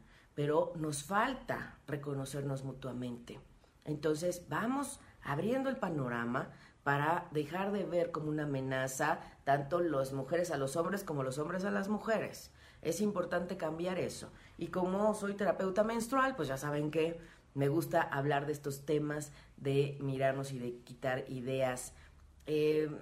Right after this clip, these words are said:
de desentendidas o malentendidas sobre el tema de la igualdad.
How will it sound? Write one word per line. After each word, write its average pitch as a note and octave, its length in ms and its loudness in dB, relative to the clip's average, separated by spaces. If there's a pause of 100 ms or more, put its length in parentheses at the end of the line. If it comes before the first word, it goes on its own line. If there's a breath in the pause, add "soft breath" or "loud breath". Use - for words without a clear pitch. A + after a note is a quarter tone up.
(220)
de F3+ 340 2
desentendidas G#3+ 960 2
o E3 40 -2
malentendidas F3+ 800 0
sobre F3+ 640 0
el D3+ 300 0
tema D#3+ 340 0
de C#3 280 2
la C3 120 -2
igualdad. A2+ 560 -2